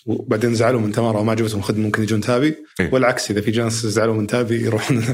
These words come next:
Speaker 1: <laughs> فيتعرفون.
Speaker 2: صح، بس شغلة، شغلة مهمة كمان، إحنا، آه، علمنا السوق ب-، ب-، ب-، يعني بفترة قصيرة. بس يعني أنت إذا بتت-، بتتذكر ب-،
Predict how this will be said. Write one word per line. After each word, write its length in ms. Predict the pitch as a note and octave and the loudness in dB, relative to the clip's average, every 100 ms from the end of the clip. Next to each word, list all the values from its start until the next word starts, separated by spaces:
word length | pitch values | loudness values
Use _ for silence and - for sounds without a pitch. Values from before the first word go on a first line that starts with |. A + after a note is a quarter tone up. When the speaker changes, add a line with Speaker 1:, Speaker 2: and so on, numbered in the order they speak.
| - | -4
Speaker 1:
<laughs> 220 | - - | -4 0
فيتعرفون. 640 | D3 C#3+ C3 E3 E3+ D3 B2 | 0 2 4 4 4 2 2
Speaker 2:
صح، 60 | |
بس 220 | C3+ C3+ A#2+ | 2 2 2
شغلة، 340 | G3+ D#3+ D3+ | 2 2 0
شغلة 300 | A2+ E3+ C#3+ | 0 2 2
مهمة 260 | A#2 E3 B2+ | 2 0 0
كمان، 300 | A2+ C#3 C3 | 0 -2 -2
إحنا، 560 | - B2+ B2 B2 - | -2 0 0 -2 -2
آه، 440 | F#2+ F2+ F2 F2+ E2+ _ | 0 0 -2 -4 -8 _
علمنا 500 | F2 D2+ E2 A2 C3+ | -2 0 0 0 0
السوق 420 | F2+ - G2+ - _ _ | -4 -2 -2 -4 _ _
ب-، 120 | D#2+ | -4
ب-، 520 | E2 D#2+ D2+ E2+ - D#2+ | -2 -2 -2 -4 -2 -2
ب-، 60 | |
يعني 420 | D#2 C#2+ C2 C2 | -2 -2 -4 -6
بفترة 280 | D2+ C#3+ - | -2 -2 0
قصيرة. 400 | - E3 G#2+ - - | 0 0 -2 -4 -8
بس 280 | E2 D#2+ - - | -6 -6 -8 -6
يعني 320 | D#2 D#2+ D2 _ _ _ - | -4 -4 -6 _ _ _ -4
أنت 100 | - | -2
إذا 120 | F#2+ | -2
بتت-، 200 | E2+ F2 | -4 -4
بتتذكر 580 | F2+ D#2+ F#2+ G#2 B2 F#2+ | -4 -4 -4 -2 -2 -2
ب-، 220 | D#2+ E2+ | 0 -2